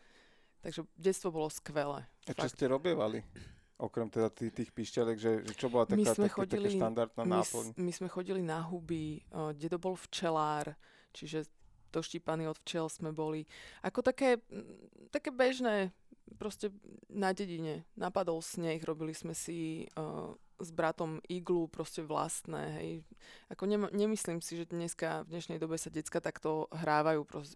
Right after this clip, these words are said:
Speaker 1: to už je len telka a počítač a tieto veci, že sedia radšej doma, ako by mali ísť von.
Speaker 2: Určite to je o vzoroch, e,
Speaker 1: Mhm.
Speaker 2: že, že ako aj tí rodičia možno eh, dospeli k tomu, že, že dneska viacej inklinujú k tomu, že je
Speaker 1: Mhm.
Speaker 2: to aj pre nich mo-,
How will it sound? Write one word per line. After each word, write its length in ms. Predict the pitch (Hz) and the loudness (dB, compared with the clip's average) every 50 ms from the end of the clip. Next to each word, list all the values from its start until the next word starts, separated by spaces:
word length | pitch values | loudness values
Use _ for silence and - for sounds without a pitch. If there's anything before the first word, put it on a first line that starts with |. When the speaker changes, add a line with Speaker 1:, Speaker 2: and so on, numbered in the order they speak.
| - - - | -20 -14 -6
Speaker 1:
to 100 | - 190 | -2 0
už 140 | 190 185 180 | 0 2 2
je 80 | 175 165 | 2 2
len 160 | 156 143 139 | 2 0 -2
telka 560 | - - 151 160 165 - 180 175 180 - - | -2 -2 0 0 0 0 0 0 0 0 -2
a 120 | - - 160 | -4 -8 -8
počítač 520 | - - 160 - - 170 165 - - 156 | -6 -6 -8 -6 -6 -8 -4 -4 -4 -2
a 80 | 156 147 | -2 -4
tieto 300 | - 165 156 - - 147 | -4 -4 -6 -4 -4 -4
veci, 240 | 151 151 - 165 156 | -4 -6 -6 -8 -10
že 80 | 151 | -10
sedia 320 | - - 160 160 160 156 156 | -6 -4 -4 -2 -2 -2 -2
radšej 240 | 156 - - 160 151 | -4 -6 -6 -6 -4
doma, 300 | 151 147 151 147 - - | -2 -2 -2 -2 -4 -6
ako 160 | 139 - - - - | -8 -12 -14 -16 -12
by 160 | - 147 147 | -10 -8 -6
mali 240 | 151 143 139 143 139 | -4 -4 -6 -6 -8
ísť 160 | 139 143 143 | -10 -8 -8
von. 240 | 135 131 - - - - - - - - - - - | -8 -8 -8 -10 -14 -18 -20 -20 -20 -20 -20 -16 -8
Speaker 2:
Určite 340 | - 135 131 - 185 - - | -4 -4 -4 -4 -2 -2 -2
to 120 | 127 - 135 | 2 6 8
je 120 | 127 123 | 8 10
o 120 | 117 113 | 8 8
vzoroch, 400 | 113 107 113 127 127 131 143 - - - _ _ | 6 4 4 4 6 4 4 0 -2 -16 _ _
e, 100 | - 190 | -6 -4
Speaker 1:
Mhm. 160 | 190 110 98 92 | -2 0 0 0
Speaker 2:
že, 160 | 92 110 110 - - | 0 0 -2 -2 -2
že 160 | 107 113 113 113 113 110 104 | -2 0 2 4 4 2 2
ako 200 | 76 107 - - 123 | 0 -2 -2 0 2
aj 140 | - 113 113 104 | 4 4 4 2
tí 140 | - - 120 | 2 0 2
rodičia 400 | 113 110 107 110 117 - - 123 | 4 4 2 0 -2 -2 -2 -2
možno 500 | 110 110 113 104 113 113 110 110 107 - _ - - - - - - | 0 0 -2 -2 -2 0 0 0 0 -2 _ -16 -20 -20 -20 -14 -6
eh, 280 | - 107 107 104 107 | -2 0 2 2 2
dospeli 460 | 104 104 110 107 - - - 113 110 110 | 2 0 -2 -2 -2 -2 -2 0 0 -2
k 80 | - | -4
tomu, 280 | - - 113 107 110 110 | -4 -4 -4 -4 -4 -4
že, 280 | 104 107 107 107 107 - | -2 0 0 0 0 -2
že 120 | 107 107 | -4 -6
dneska 500 | 104 110 107 107 - - - 113 113 107 - - _ _ | -4 -4 -4 -4 -4 0 2 2 2 2 0 -6 _ _
viacej 420 | - 117 110 110 107 104 - 117 113 | -6 0 2 2 2 2 2 0 0
inklinujú 440 | 110 104 - 113 117 113 113 113 110 | 0 -2 -4 -6 -4 -4 -4 -4 -6
k 60 | - - | -8 -8
tomu, 180 | - 113 110 | -8 -6 -6
že 140 | 107 101 107 | -4 -2 0
je 100 | 107 107 | 0 0
Speaker 1:
Mhm. 80 | - - | 2 2
Speaker 2:
to 120 | - 113 107 104 - - | 2 0 0 0 -2 -4
aj 140 | - 104 101 | -4 -4 -4
pre 160 | - 113 113 | -2 -2 -2
nich 160 | 110 110 107 | -2 -2 -2
mo-, 160 | 107 113 110 | -2 -2 -2